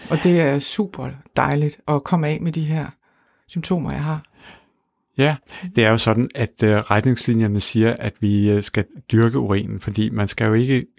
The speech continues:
Speaker 2: give antibiotika uden grund.
Speaker 1: Nej, men det gør vi heller ikke. Altså, vi, det er ikke uden grund. Jeg har det ikke ret godt.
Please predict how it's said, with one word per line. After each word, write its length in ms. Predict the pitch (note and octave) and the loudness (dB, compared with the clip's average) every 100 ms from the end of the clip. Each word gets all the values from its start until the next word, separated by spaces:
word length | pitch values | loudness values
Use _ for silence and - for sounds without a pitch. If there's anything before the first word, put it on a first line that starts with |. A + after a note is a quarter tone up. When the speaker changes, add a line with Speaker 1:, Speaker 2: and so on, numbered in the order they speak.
| _ | _
Speaker 2:
give 360 | - A2+ - - | 0 0 0 -4
antibiotika 720 | G#2 A2+ G#2 A2 A2+ A#2+ A2+ | -4 -2 -2 -2 -4 -4 -4
uden 280 | A2 A2 A2 | -2 0 0
grund. 260 | A2 G#2 B2 _ _ F3+ | 0 -4 -6 _ _ -2
Speaker 1:
Nej, 80 | |
men 140 | F3+ F#3 | -2 0
det 160 | C#4 | 0
gør 140 | C#4+ C4 | 2 0
vi 100 | C4+ | 2
heller 240 | A#3 G3+ | 0 -2
ikke. 220 | D#3 D#3+ _ | -4 -10 _
Altså, 240 | G#3+ F#3 | -2 0
vi, 160 | G#3 A3+ G#3+ | 0 -2 0
det 80 | B3 | 0
er 40 | |
ikke 120 | B3+ C4 | 2 2
uden 180 | B3 | 2
grund. 220 | B3+ G#3 G#3+ | 2 0 2
Jeg 160 | G#3+ A#3+ | 0 2
har 160 | C4+ | 0
det 80 | E3+ | 0
ikke 140 | G#3+ | 0
ret 160 | G3 G3+ | 0 -2
godt. 280 | F#3+ G3 | -2 -2